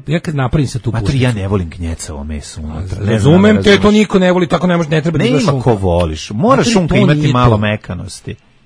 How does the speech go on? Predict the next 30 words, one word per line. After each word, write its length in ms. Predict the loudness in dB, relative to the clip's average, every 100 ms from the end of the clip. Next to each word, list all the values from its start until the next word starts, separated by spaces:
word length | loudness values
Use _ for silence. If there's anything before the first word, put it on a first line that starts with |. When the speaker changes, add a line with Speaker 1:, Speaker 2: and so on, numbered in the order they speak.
| _
Speaker 1:
Da, 360 | -8 -2 0 0
ali 200 | 0 -2
ne, 180 | -2 -4
ni, 140 | -4
znači 220 | -4 -4 -4
nismo 220 | -4 -8
dobro 160 | -12
napravili. 260 | -14 -16 -10
Znači, 300 | -8 -6 -4
apsolutno 520 | -4 -2 0 2 0
ne. 200 | -4 -4 -6 -16 _
I 140 | 0 2
ono, 180 | 2 2
ovaj, 460 | 4 4 4 4 2 2 -2 -10 -2
to 160 | 4 4
je 60 |
zato 260 | 4 2 0
što 140 | -2
je 40 | 0
dimljenje 320 | 2 2 0
šunke 380 | 0 0 0 -2
druga, 320 | 2 2 2 -2
druga 360 | 2 4 4 2
priča 360 | 2 0 0
od 60 | -2
dimljenja 300 | -2 -2 -4
kulena. 300 | -8 -14 -14
Speaker 2:
Da, 60 | -16 -12 -8 -8
da. 40 | -6
Speaker 1:
Znači, 360 | -6 -6 -10